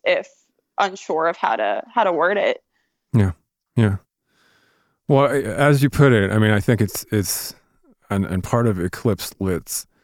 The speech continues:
Speaker 2: mission is to bring these things to light, right? And as you describe it,
Speaker 1: Mm-hmm.
Speaker 2: that, uh,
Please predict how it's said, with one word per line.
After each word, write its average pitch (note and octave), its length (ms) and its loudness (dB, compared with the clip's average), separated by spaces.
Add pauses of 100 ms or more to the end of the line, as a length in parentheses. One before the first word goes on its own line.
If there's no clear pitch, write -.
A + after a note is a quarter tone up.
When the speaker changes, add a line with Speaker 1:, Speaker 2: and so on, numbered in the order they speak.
(380)
Speaker 2:
mission A#2 520 4
is F#2+ 440 -2
to F2+ 640 0 (760)
bring A#2 260 6
these B2 200 4
things F#2 260 0
to G#2 120 -2
light, F2 380 -2
right? F2 260 -2
And F2+ 180 -4
as F2 200 -2
you F2+ 60 -2
describe F#2+ 640 -2
it, A3 40 2 (280)
Speaker 1:
Mm-hmm. - 680 -10
Speaker 2:
that, F2+ 540 0 (120)
uh, E2 640 -4